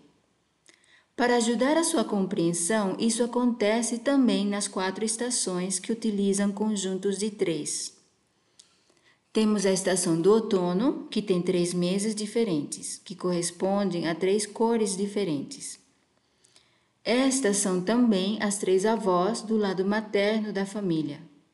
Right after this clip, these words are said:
Como sabemos, logicamente, elas são casadas com os três avós do lado materno da família. Estes seis correspondem ao outono e ao inverno.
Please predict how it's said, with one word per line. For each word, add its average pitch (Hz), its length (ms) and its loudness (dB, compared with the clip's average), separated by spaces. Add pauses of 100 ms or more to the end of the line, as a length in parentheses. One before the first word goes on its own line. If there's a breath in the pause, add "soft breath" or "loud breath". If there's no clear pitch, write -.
(760)
Como 254 240 6
sabemos, 214 580 2
logicamente, 208 880 0
elas 190 200 0
são 170 180 -2
casadas 190 680 -2
com 202 200 -4
os 196 120 0
três 180 280 -2
avós 208 580 0 (140)
do 196 160 0
lado 202 280 0
materno 214 640 0
da 180 140 -2
família. 160 540 -4 (1300 soft breath)
Estes 302 460 2
seis 208 680 4
correspondem 208 1120 0
ao 180 200 0
outono 185 720 -2
e 208 80 0
ao 202 160 4
inverno. 160 720 -2